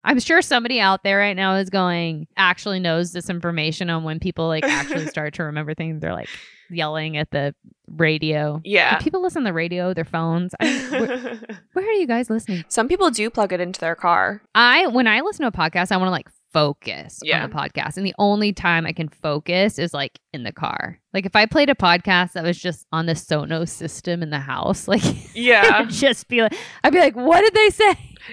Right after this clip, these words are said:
Speaker 2: Yeah, and then that's when it's, like, sensory overload and there's so much going on and you're like,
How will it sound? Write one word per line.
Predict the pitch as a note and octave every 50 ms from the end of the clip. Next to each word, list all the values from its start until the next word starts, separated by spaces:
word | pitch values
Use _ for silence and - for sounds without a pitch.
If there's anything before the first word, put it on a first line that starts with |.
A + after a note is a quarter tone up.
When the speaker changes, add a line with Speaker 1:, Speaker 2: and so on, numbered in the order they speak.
| A3+
Speaker 2:
Yeah, | - G#3 G#3 F#3+ E3+ -
and | F#3+ G3+ G3
then | F#3+ F#3+
that's | F#3+ G3 G#3+ G#3 -
when | - G#3+ G#3+
it's, | G#3 G#3 -
like, | F3+ E3+ - -
sensory | - - - G3+ G3+ G#3 - G#3 G3+ F#3 -
overload | F3+ F3+ - F#3+ F#3 F#3 F#3 F#3 F#3+ F#3+
and | F#3 F3
there's | F3 G3+ G3+ - -
so | - F3
much | F3+ F#3 G3 - -
going | F#3 F#3+ G3 F#3+ F3+
on | F#3 F#3 F#3+ F#3+
and | G3 F#3+ F#3+
you're | F#3 F#3+ F#3+
like, | G3 G3 -